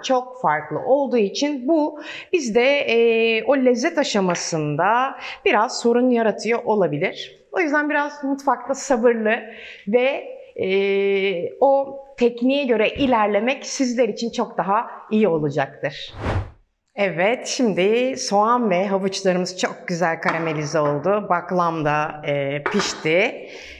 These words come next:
Şimdi hepsini nasıl birleştireceğimizi sizlere göstereceğim. Önce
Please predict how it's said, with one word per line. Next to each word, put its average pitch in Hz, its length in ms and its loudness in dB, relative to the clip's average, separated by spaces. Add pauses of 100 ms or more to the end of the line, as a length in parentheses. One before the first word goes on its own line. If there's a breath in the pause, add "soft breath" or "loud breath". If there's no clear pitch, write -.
Şimdi 277 300 2
hepsini 277 460 2
nasıl 269 240 -2
birleştireceğimizi 226 1120 0
sizlere 220 460 0
göstereceğim. 180 800 -2
Önce 277 640 0